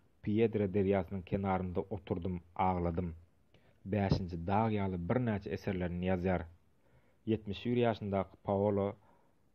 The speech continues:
häzirki wagtda aýaly Kristina bilen Braziliýanyň Rio-de-Janeýro şäherinde ýaşaýar. Ýazaryň Alhimik kitaby türkmen dilinde hem iki gezek terjime edilýär. İkinji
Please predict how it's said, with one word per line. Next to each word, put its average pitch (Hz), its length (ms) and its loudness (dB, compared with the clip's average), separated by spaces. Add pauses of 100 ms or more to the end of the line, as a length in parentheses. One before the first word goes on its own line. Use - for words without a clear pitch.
häzirki 95 420 -4
wagtda 95 440 -4 (520)
aýaly 92 380 -2
Kristina 107 580 -6
bilen 101 220 -2 (120)
Braziliýanyň 92 760 -2 (160)
Rio-de-Janeýro 90 680 -2
şäherinde 87 460 -2
ýaşaýar. 90 480 0 (880)
Ýazaryň 101 480 0
Alhimik 120 480 -4
kitaby 101 520 -2 (280)
türkmen 113 400 -6
dilinde 98 340 -2
hem 101 140 -4 (100)
iki - 160 -20
gezek 104 260 -4 (120)
terjime 92 400 -4
edilýär. 90 380 -6 (2500)
İkinji 90 500 6